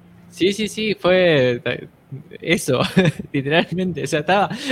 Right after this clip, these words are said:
era divertido lo, lo que estaba pasando. Em, des-, después, eh, bueno, el jurado invitado comentaron un poco por, por el tema de formularios y demás. Eh, es como, ah,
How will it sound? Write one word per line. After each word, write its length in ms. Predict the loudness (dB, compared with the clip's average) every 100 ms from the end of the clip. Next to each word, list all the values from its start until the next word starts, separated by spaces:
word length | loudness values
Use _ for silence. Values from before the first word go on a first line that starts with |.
| 2
era 200 | 4 6
divertido 600 | 6 4 2 2 4 6 4 0 -2
lo, 80 | -4 -4
lo 100 | -2
que 60 | -4
estaba 320 | -4 -2 -2
pasando. 480 | -4 -2 -2 0 -6 -12 -20 -20 -20 -20 -20 -20 -20 -18 -16 -16 -18 -20 -20 -20 -20 -8
Em, 540 | -2 0 0 -4 -10 -12 -18 _ _ -20 -20 -20 -20 _ -20 -20 -20 -12
des-, 100 | -10 -8 -6
después, 420 | -6 -6 -8 -10 _ -20 _ -20
eh, 520 | -6 -4 -4 -8 -12 -16 -6
bueno, 140 | 0 0
el 60 |
jurado 220 | 2 2 2
invitado 320 | 2 2 0
comentaron 440 | -2 -4 -2 -2
un 60 | -4
poco 200 | -4 -2
por, 200 | -2 -4
por 200 | -4 -4
el 60 | 0
tema 180 | -2
de 60 | -2
formularios 540 | -2 0 0 0 -2 -4
y 40 |
demás. 280 | -4 -4 -6 -16 -20 -20 -20 _ _ -20 -2
Eh, 680 | 2 2 2 0 -2 -6 -8 _ _ -20 _ _ -20 -20 -20 -20 -20 -18 -4
es 120 | -4
como, 420 | -2 -2 0 -2
ah, 140 | -4